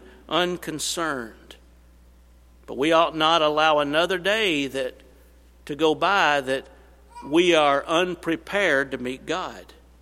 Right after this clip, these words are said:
That early church was a church that was responsive. And we need to learn from that church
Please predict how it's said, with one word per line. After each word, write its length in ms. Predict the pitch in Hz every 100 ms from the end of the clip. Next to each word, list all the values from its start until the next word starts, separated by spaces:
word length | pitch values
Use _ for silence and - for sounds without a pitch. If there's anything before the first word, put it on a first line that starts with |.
| _ 415 392 - - _ _ _ _ _
That 300 | 165 202 240
early 380 | 220 254 285 285
church 880 | - - 254 190 131 - - - - _ _ _ _ _ _ -
was 260 | 160 170
a 120 | 156 147
church 880 | - - 247 185 131 - - - - - - 135
that 260 | 147 143 151
was 880 | 135 165 196 196 196 190 - - - - -
responsive. 1160 | - 139 123 - - 147 120 - - - - - _ _ _ _ _ _ _ _ -
And 160 | 117
we 80 | 165
need 180 | 240 226
to 100 | 220
learn 360 | 214 247 226
from 240 | - 143 131
that 240 | 127 -
church 680 | - 131 107 - - -